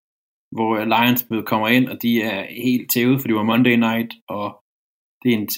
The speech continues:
øh, så vidt jeg husker, det er en tidlig kamp søndag, så vidt jeg husker. Hvilket gør, jeg faktisk får lov til at se Ravens, faktisk. Det vil jeg glæde mig til. Men jeg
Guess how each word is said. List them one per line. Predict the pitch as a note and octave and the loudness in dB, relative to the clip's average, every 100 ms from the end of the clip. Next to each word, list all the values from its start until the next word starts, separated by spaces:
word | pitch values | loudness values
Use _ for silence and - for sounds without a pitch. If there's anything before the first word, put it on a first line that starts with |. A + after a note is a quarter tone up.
| A#2 | -4
øh, | G#2+ G#2+ G#2+ G#2+ - | -4 -4 -8 -8 -8
så | - | -2
vidt | B2 | 0
jeg | |
husker, | C3 A#2+ | 0 0
det | A2+ | -2
er | |
en | A2+ | 0
tidlig | C3+ C3 B2 | 2 2 2
kamp | A2 G#2+ | -4 -2
søndag, | B2 A#2 G#2+ | -2 -2 -2
så | |
vidt | A2+ A2+ | -4 -4
jeg | A#2+ | -4
husker. | A#2+ A#2 _ _ _ _ _ _ _ | -6 -12 _ _ _ _ _ _ _
Hvilket | A#2 A2 | 0 2
gør, | G#2 | 0
jeg | G#2 | 0
faktisk | G2+ - | -2 -4
får | G2 | -12
lov | - G2 | -10 -10
til | F#2+ G2 | -10 -10
at | - | 0
se | E3+ D#3+ G#2 | 0 2 0
Ravens, | G2+ G2 | -2 -4
faktisk. | - G2 - | -8 -12 -2
Det | D3+ | 0
vil | G#2+ | 0
jeg | F#2+ - A2 | -2 -8 -4
glæde | C3 | -2
mig | F3 - | -2 -8
til. | G#2+ _ _ _ _ _ _ B2 | -14 _ _ _ _ _ _ 2
Men | B2 - _ _ _ _ _ - | 2 -4 _ _ _ _ _ -8
jeg | C3+ | 0